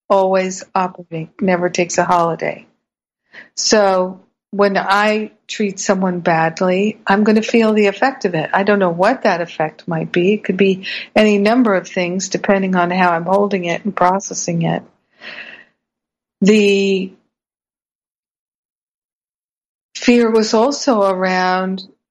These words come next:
that she, by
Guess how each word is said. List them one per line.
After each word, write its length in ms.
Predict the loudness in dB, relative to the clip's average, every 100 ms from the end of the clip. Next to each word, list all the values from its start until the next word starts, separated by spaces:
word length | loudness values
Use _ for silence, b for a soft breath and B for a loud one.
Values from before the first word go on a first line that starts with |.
| _
that 380 | 0 2 0 -6 _ _ -12
she, 880 | -6 -4 -2 0 2 2 2 0 -4 -2
by 520 | 2 2 0 -2 -8